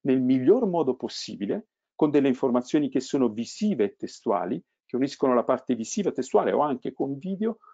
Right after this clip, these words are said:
perché questo riduce la soglia di disattenzione delle persone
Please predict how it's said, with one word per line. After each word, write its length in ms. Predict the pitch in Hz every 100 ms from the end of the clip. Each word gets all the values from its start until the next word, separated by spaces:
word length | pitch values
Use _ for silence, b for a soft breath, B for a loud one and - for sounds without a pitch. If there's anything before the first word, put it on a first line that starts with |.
| b
perché 400 | 135 131 - -
questo 600 | - 190 - - 208 - -
riduce 720 | 127 143 120 180 220 - 233 -
la 120 | 117
soglia 260 | - 151
di 160 | 127 120
disattenzione 800 | 127 147 170 - 165 156 - 165
delle 220 | 135 135
persone 640 | - 160 - 175 196 220